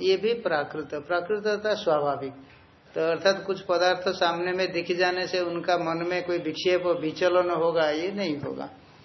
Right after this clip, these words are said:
दमो अपि, आगे भाष्य में, दमो अपि एष एव प्रकृति दान्तत्वात् स्वभावत एव च उपशांत रूपत्वात् ब्रह्मणः।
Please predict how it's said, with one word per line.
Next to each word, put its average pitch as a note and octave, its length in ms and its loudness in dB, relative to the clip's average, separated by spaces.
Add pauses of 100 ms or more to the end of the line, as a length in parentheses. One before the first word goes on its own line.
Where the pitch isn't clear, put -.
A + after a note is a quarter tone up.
(1160)
दमो F3 560 6
अपि, G3+ 280 2
आगे D3+ 280 0
भाष्य D3 520 -4
में, D#3 460 -6
दमो F3+ 520 2
अपि G3+ 380 0
एष F3 260 4
एव E3+ 240 4
प्रकृति F#3 800 0
दान्तत्वात् D#3 1000 0
स्वभावत D3+ 1000 0
एव D#3 320 2
च D#3 140 -6 (320)
उपशांत D#3+ 600 -2
रूपत्वात् D3+ 920 0
ब्रह्मणः। C#3+ 760 -2